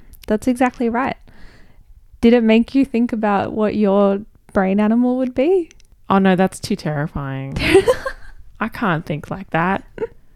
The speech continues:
Speaker 2: Because, like, I think the problem is that, like, the majority of my brain and the way it works, I'm like, "It's, it's already a cat." Like, it's already just, like,
Speaker 1: It's a cat.
Speaker 2: trying to curl up in a corner somewhere and just go, like,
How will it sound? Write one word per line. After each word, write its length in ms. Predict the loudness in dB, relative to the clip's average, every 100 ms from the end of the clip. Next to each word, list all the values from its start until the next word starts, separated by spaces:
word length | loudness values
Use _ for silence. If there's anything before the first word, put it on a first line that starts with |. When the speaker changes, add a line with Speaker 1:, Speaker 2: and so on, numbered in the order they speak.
| -20 -20 -20 -20 -12
Speaker 2:
Because, 420 | -6 2 2 2 0
like, 480 | -2 -2 -6 -16 -20 -20 -20 -20 -20 -20 -20 -20 _ -20 -20 -6
I 60 | -2
think 160 | 0
the 80 | -2
problem 460 | -2 -4 -4 -2 -6
is 220 | -6 -6
that, 180 | -8 -6
like, 200 | -10 -8
the 80 | -6
majority 560 | -6 -4 -4 -4 -6
of 80 | -8
my 160 | -10 -12
brain 580 | -12 -12 -12 -12 -12 -16 -20 -14
and 100 | -10
the 80 | -10
way 180 | -8 -10
it 100 | -8
works, 320 | -8 -8 -10
I'm 140 | -8
like, 220 | -6 -6
"It's, 140 | -8 -10 -8
it's 160 | -6 -4
already 440 | -4 -4 -6 -8 -12
a 60 |
cat." 360 | -14 -12 -12 -12
Like, 260 | -8 -8 -6
it's 180 | -6 -4
already 500 | -4 -2 -4 -4 -6
just, 260 | -6 -8 -8
like, 200 | -8 -8
Speaker 1:
It's 100 | -4
a 40 |
cat. 0 |
Speaker 2:
trying 680 | 2 2 2 0 0 0 -4 -8 -18 -16 -12
to 80 |
curl 320 | -10 0 2 2
up 160 | 0
in 60 | -2
a 80 | -6
corner 340 | -2 -2 -2
somewhere 580 | -2 -2 0 0 0 0
and 120 | -2
just 180 | -4 -4
go, 160 | -2 0
like, 180 | -2